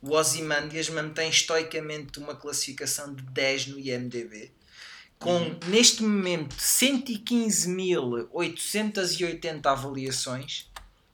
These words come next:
Speaker 1: e mantém
Speaker 2: Ok.
Speaker 1: estoicamente <laughs> uma classificação de dez no I M D B.
Speaker 2: Isso significa
Speaker 1: Este
Speaker 2: que não há
Speaker 1: episódio
Speaker 2: único voto de nove, não é?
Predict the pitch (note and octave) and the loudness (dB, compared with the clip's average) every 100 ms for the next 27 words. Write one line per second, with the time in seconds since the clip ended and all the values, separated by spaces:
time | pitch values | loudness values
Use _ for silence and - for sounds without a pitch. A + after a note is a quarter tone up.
0 | - D#3 D#3+ D#3 - E3+ D#3+ F#3 - F#3 | -12 -4 0 0 2 0 4 4 6 4
1 | F3+ G3+ F#3+ F3 F3 F#3 C3+ - - - | 4 2 2 2 -2 -2 -2 -4 -12 -14
2 | D#3+ E3 D#3 D#3+ - F3 E3 E3 E3 D#3+ | -10 -10 -8 -4 -4 -4 -6 -6 -6 -10
3 | D3+ C#3 D3+ D#3+ D#3+ E3 D#3+ D#3 D3 C#3+ | -4 4 6 4 0 -6 -6 -6 -6 -8
4 | A2 G#2 - - - - - - - C3 | -8 -10 -10 -12 -6 -4 -6 -12 -8 -6
5 | - C3+ F3 - - - A3 B3+ B3+ B3 | -4 2 4 6 4 4 8 12 12 10
6 | - - B2 B2+ - - B2 A2+ G#2+ G#2 | -4 2 4 4 0 -10 -2 -2 -2 -8
7 | G2+ | -12